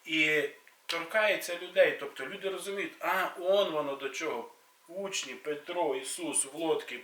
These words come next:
буря. У нас, може, не шторм, не лодка, але теж буря».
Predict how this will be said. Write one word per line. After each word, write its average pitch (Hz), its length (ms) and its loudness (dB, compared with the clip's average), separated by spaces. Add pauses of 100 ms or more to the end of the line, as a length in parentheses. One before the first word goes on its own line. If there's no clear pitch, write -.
буря. 214 480 2 (840)
У 131 120 -14
нас, 170 320 2
може, 165 320 -4
не 156 320 -8
шторм, 147 480 -4
не 139 80 -4
лодка, 139 520 -4
але 131 220 0
теж 156 320 4
буря». 117 360 -10